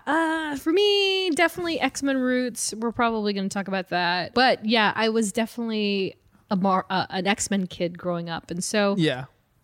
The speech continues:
Speaker 1: you know, like, for those of you who, who haven't been part of our discussions in earlier, uh, episodes, uh,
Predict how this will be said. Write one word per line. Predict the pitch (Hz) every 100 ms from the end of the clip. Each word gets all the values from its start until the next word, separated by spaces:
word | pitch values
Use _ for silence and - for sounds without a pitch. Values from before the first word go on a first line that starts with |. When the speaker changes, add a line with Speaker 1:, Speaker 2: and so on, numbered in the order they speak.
| _ _ - - -
Speaker 1:
you | 220
know, | 202 185
like, | 180 -
for | 208
those | 208 202
of | 190
you | 202 180
who, | - 202 175
who | 202 220
haven't | 277 320 254 175
been | 202 202
part | 208 196
of | 180
our | 180
discussions | 170 - 185 180 185 175
in | 160
earlier, | - 170 170 165 165 151 - -
uh, | 160 139
episodes, | 202 254 240 190 170 175 - - - - - - - - -
uh, | 254 247 240 233 226 220 220